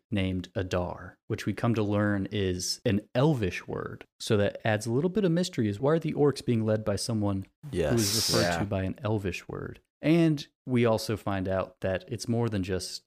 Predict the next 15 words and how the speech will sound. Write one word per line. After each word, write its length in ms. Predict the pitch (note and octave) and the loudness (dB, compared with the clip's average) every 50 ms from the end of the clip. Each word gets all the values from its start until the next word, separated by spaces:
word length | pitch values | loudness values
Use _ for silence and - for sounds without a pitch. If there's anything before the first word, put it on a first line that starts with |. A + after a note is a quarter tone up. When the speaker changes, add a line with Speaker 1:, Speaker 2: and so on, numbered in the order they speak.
| - | -2
Speaker 1:
Arondir 400 | A2+ G2+ F#2 F#2 F#2 F2+ F#2+ F#2+ F#2 | -2 0 0 0 0 -2 -2 -2 -2
who's 100 | F#2 - | -4 -4
been 180 | - G2 F#2 | -4 -4 -4
captured. 540 | - G2 F#2+ F#2+ F#2 - - F#2+ F#2+ F#2 - _ _ _ - - | -2 -2 -2 -4 -4 -4 -4 -4 -4 -4 -6 _ _ _ 0 4
All 240 | - B2+ C3 C3+ B2+ | 4 6 6 4 2
of 80 | A2+ | 2
the 120 | A#2 A#2+ A#2 | 2 2 2
other 200 | A2 A2 G#2+ G#2 - | 2 2 0 0 2
elves 720 | G#2 G#2 G#2 G2+ G2 F#2+ F#2 - - - - - - - _ - | 2 2 4 4 2 2 0 -2 -4 -6 -6 -6 -10 -14 _ -2
who 120 | - G#2+ | 0 2
were 400 | G2 G2 F#2+ F#2 F#2 F#2 - - - | 2 4 2 2 2 0 -2 -4 -2
in 120 | - G#2 G2+ | -2 0 0
the 80 | F#2+ | 0
same 360 | - - A2 G2+ G2+ F#2+ F#2 | 0 0 0 0 2 0 0
watch 600 | F2 F#2 G2+ G#2+ G#2 - - - - - - - | 0 2 2 2 2 0 -2 -6 -12 -12 -12 -14